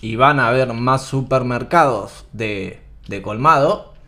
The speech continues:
¿eh? Super colmado. Y acá, apretamos la letra M, ponemos acá y tenemos, ni nada más ni nada menos,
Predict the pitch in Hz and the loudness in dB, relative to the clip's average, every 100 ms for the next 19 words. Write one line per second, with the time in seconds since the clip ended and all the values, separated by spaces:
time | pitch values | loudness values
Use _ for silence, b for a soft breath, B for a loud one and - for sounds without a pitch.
0 | b b b b - 143 143 - 131 127 | b b b b -4 -4 -4 -6 -2 -2
1 | 117 117 147 147 147 - - b b b | -4 -4 0 0 0 -4 -14 b b b
2 | b b 139 165 120 - - 113 123 143 | b b 0 4 2 0 -6 -6 -4 2
3 | 180 170 143 139 139 143 156 165 165 175 | 4 4 4 4 4 4 2 0 2 2
4 | 180 185 190 - b b b - - 147 | 2 -2 -4 -10 b b b -20 -6 0
5 | 175 180 156 151 170 175 - - 226 190 | 2 2 2 2 2 2 -4 -8 -6 0
6 | 180 175 170 156 - - - 135 147 135 | 2 2 -2 -4 -8 -16 -6 0 2 2
7 | 143 131 139 139 135 131 135 131 | 2 0 0 0 2 0 0 -4